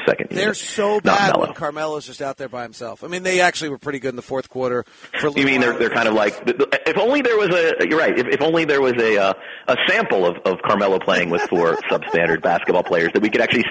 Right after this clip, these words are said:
Speaker 1: see in action over a course of several years and evaluate whether it's a good idea, right?
Speaker 2: Yeah.
Speaker 1: Like, basically, it's the New York Knicks.
Speaker 2: Uh,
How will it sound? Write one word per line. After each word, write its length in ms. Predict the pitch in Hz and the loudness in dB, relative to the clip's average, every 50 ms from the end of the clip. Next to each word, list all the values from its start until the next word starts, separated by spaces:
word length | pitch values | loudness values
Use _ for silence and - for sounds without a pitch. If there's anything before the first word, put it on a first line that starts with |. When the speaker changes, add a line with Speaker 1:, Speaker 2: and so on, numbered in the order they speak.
| - | 0
Speaker 1:
see 220 | 160 165 147 123 123 | 0 2 2 2 2
in 80 | 131 | 2
action 420 | 135 139 143 - - - 110 101 - - - - | 2 0 0 0 0 0 0 0 -2 -6 -6 -2
over 200 | 117 113 110 117 | 0 2 2 2
a 40 | 113 | 0
course 240 | - - 127 127 123 - | 0 0 0 0 2 0
of 80 | 113 - - | -2 0 0
several 240 | 127 120 120 117 113 | 0 2 2 2 4
years 220 | 117 120 120 117 101 | 4 4 2 2 2
and 80 | 107 | 2
evaluate 480 | 107 95 110 110 117 120 104 104 95 - | 2 2 2 2 2 2 2 2 2 2
whether 220 | 92 98 90 90 | 2 2 2 2
it's 140 | 92 85 - | 0 2 0
a 40 | 95 | 0
good 160 | 85 92 92 | 0 2 2
idea, 380 | 90 90 92 107 107 85 73 73 | 2 2 2 2 0 0 0 0
right? 260 | 87 98 101 107 - - - - - | 0 2 2 0 -2 -4 -12 -14 -10
Speaker 2:
Yeah. 220 | - 151 143 131 - - | -8 -8 -8 -8 -6 0
Speaker 1:
Like, 140 | - 113 107 | 0 0 2
basically, 280 | 123 127 120 123 123 | 2 0 2 2 0
it's 80 | 110 - | 2 2
the 60 | 127 117 | 2 2
New 80 | 117 110 | 4 4
York 180 | 104 104 - - | 4 4 4 2
Knicks. 280 | 120 107 - - - - - - - - _ _ _ _ _ _ _ _ _ _ _ _ _ _ | 0 0 0 -2 -6 -8 -8 -10 -14 -20 _ _ _ _ _ _ _ _ _ _ _ _ _ _
Speaker 2:
Uh, 140 | - 208 226 | -4 -4 -4